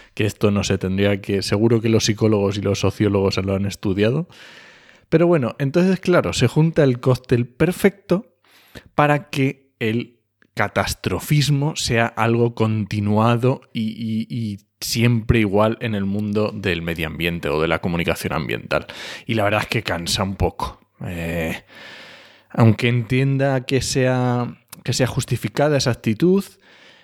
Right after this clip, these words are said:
eh, la verdad es que cansa bastante. Eh, y la verdad es que no me canso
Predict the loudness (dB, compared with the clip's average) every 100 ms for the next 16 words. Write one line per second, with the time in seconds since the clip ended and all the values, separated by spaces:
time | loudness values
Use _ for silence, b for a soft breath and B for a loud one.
0 | b -6 0 4 6 6 4 2 -2 -8
1 | -18 -20 -6 -2 2 2 2 0 2 0
2 | 2 0 -2 -4 -8 -8 -12 -14 _ _
3 | _ -6 -4 -2 -2 0 0 0 0 0
4 | 2 2 2 2 0 -2 -2 0 2 2
5 | 0 0 2 2 0 -2 -4